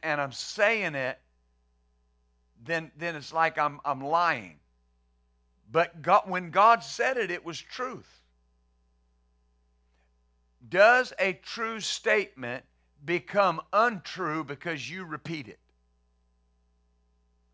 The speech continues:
Even though it may not be true in your life at that point.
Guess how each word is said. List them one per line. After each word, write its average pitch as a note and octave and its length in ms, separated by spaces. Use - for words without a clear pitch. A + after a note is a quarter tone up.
Even C#4 320
though G3+ 180
it G3+ 100
may G3 140
not F#3 220
be F3+ 80
true F#3+ 320
in E3+ 80
your E3+ 180
life E3+ 280
at C3+ 180
that D#3+ 220
point. D3+ 280